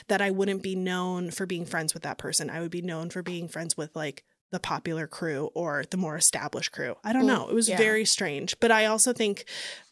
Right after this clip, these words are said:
Speaker 1: my parents had always thought that we would be homeschooled. So when they
Speaker 2: Mm-hmm.
Speaker 1: didn't have control over everyone that was around us, I think it just freaked them out that now I have control of who's around me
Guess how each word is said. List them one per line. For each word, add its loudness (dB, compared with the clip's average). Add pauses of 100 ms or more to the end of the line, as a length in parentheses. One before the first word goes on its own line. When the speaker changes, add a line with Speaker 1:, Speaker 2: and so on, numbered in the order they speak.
(360)
Speaker 1:
my 2
parents 2
had -2 (100)
always 2
thought -4
that -4
we -2
would -4
be -6
homeschooled. 0
So 4
when 0
they 0
Speaker 2:
Mm-hmm. 0
Speaker 1:
didn't -2
have -4
control -2
over -4 (400)
everyone 6
that 4
was 4
around 4
us, 2
I -2
think -4
it -4
just 0
freaked -8
them -8
out -6 (100)
that 0
now -2
I -2
have -8
control -2
of -6
who's -6
around -2
me -6